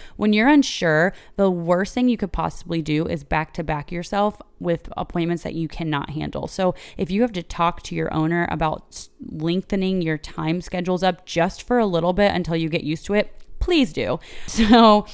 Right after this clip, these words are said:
when the client comes in, right, you wanna be really patient with them, really confident. And the thing is, you don't want them to think that you're rushed or you're freaking out, because it could be, like, the worst thing ever. They're gonna be like, "Holy crap, she does not know what she's doing. I can tell it by her energy."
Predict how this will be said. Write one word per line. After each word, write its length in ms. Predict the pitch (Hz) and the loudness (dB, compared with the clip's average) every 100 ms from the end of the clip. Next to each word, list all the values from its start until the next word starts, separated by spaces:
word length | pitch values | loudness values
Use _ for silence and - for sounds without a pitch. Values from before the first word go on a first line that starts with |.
| - | -14
when 240 | - 202 190 | -6 -2 0
the 100 | 185 | 0
client 380 | 226 262 262 - | 2 4 4 2
comes 300 | 190 175 170 | -2 0 0
in, 200 | 175 156 | 0 2
right, 240 | 156 160 | 2 0
you 200 | - 175 | -2 -2
wanna 180 | 170 170 | 0 0
be 160 | 160 160 | -2 -2
really 480 | 160 190 247 254 | -2 2 4 4
patient 440 | 240 196 180 - 160 | 2 0 -2 -2 -4
with 140 | 170 | -4
them, 500 | - 165 160 156 160 | -2 0 -2 -4 -8
really 260 | 175 202 214 | -4 0 -2
confident. 640 | - 175 160 160 156 156 | 0 0 0 -2 -2 -2
And 200 | 156 175 | -2 -4
the 80 | 165 | -4
thing 200 | - 196 | -4 -2
is, 180 | 180 165 | -2 -2
you 60 | 175 | -2
don't 200 | 196 202 | 0 0
want 180 | 196 | -4
them 160 | 175 170 | -4 -6
to 80 | 165 | -6
think 280 | - 160 151 | -4 -4 -4
that 140 | - | -4
you're 160 | 151 156 | -2 -2
rushed 380 | 147 151 - | -2 -2 -4
or 160 | 160 156 | -6 -4
you're 140 | 151 | -4
freaking 400 | 151 - 151 160 | -6 -10 -8 -8
out, 180 | 156 - | -8 -8
because 280 | - 175 170 | -8 -6 -6
it 100 | 160 | -6
could 120 | 175 | -8
be, 160 | 160 156 | -6 -4
like, 180 | 151 151 | -4 -6
the 100 | 156 | -6
worst 320 | 156 156 - | -4 -6 -6
thing 160 | 151 | -6
ever. 240 | 151 147 147 | -4 -4 -2
They're 160 | 156 | -2
gonna 160 | 151 156 | -4 -2
be 80 | 156 | -2
like, 120 | 151 | -4
"Holy 180 | - 160 | -4 -4
crap, 240 | 170 156 | -2 -2
she 120 | - | -4
does 120 | 156 143 | -4 -4
not 140 | - | -4
know 60 | 151 | -6
what 120 | 151 | -6
she's 140 | 165 | -6
doing. 240 | 160 185 175 | 0 0 0
I 100 | 160 | -4
can 140 | 170 | -6
tell 200 | - 165 | -2 -2
it 160 | - 165 | -2 -4
by 100 | 156 | -4
her 240 | 156 - | -2 -4
energy." 500 | - 165 160 - - | -2 0 0 -2 -8